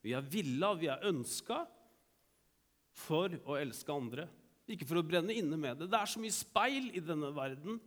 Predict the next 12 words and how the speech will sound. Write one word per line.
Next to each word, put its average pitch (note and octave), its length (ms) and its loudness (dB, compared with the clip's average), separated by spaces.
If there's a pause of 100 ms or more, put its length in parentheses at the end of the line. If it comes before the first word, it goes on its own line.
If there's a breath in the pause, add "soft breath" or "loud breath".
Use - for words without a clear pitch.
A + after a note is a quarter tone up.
(760 loud breath)
men B2 160 0
vi C3+ 120 0
trenger A#2+ 300 2
et B2+ 180 -8
vindu A2+ 400 -2
der G#2+ 140 0
vi A2+ 80 -8
ser A2 320 -4
ut. G3+ 440 -2 (2000)
Det C#3+ 80 -4
er - 160 0
alt - 380 -4